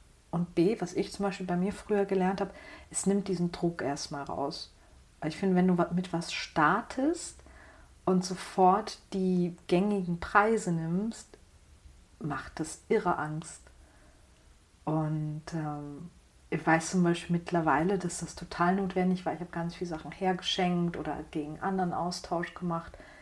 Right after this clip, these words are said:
bis dann irgendwann so eine Sicherheit und so ein wohliges Gefühl und dass man dann nämlich auch, finde ich, auch Pricing einfach mit einer Freude rausgeben kann. So, das ist der Preis dafür und dafür, äh, weil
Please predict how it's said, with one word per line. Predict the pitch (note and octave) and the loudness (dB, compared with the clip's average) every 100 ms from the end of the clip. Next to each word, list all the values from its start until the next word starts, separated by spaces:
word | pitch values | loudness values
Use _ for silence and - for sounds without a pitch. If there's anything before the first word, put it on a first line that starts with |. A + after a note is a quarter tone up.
| - - - | -20 -20 -4
bis | F#3 F3+ - F3+ - - | 0 2 0 -12 -18 4
dann | F3+ F3 | 6 6
irgendwann | E3 F3 F3+ F3+ F3 | 2 0 0 0 0
so | |
eine | E3+ E3 | 0 -2
Sicherheit | D3+ - A3+ G#3+ G3+ F3+ E3+ E3+ E3 E3+ | -4 -4 -4 -2 0 0 2 2 2 0
und | D#3 | -2
so | |
ein | E3+ D#3+ | -2 2
wohliges | F#3 G#3+ G3+ F3+ F3+ | 4 6 4 0 -2
Gefühl | - F3+ - G3+ | -6 -6 -2 0
und | F3 F3 | 2 4
dass | F3 F3+ | 2 4
man | F3 | 0
dann | E3+ | 2
nämlich | E3+ E3+ E3+ - | 2 2 0 4
auch, | E3 E3 - - - - - - - - - - - | 4 2 -6 -20 -20 -20 -20 -20 -20 -20 -20 -20 -14
finde | - E3+ F3+ | -6 0 0
ich, | E3+ | 2
auch | E3 - | 0 0
Pricing | - F#3 F#3 A#3+ - F3 E3+ A3 - | 4 8 8 8 0 -2 -2 -2 -6
einfach | E3 E3 - | -10 -10 -12
mit | - | -12
einer | D3+ | -12
Freude | - - F3 G3 G#3 D#3+ E3+ - _ - - - - - - | -14 2 4 4 2 0 -4 -10 _ -20 -20 -20 -20 -20 2
rausgeben | E3+ A3+ - E3 D#3 | 4 4 0 -6 -6
kann. | - D#3+ D#3+ | -6 -8 -8
So, | |
das | E3 F3 - | -8 -12 -12
ist | E3+ | -14
der | E3+ | -12
Preis | - - D#3+ | -10 -10 -10
dafür | - D#4+ - A3+ | -6 -4 -6 -8
und | F#3+ F3+ | -6 0
dafür, | D#3+ G#3 - A3 G#3 G#3+ - - - - - - | 0 0 -2 -4 -4 -6 -20 -20 -20 -20 -20 -4
äh, | E3 E3 E3 E3+ - - - - - | 0 2 2 0 -4 -12 -20 -20 -12
weil | F3 D#3+ D#3 D#3 | -2 0 0 -2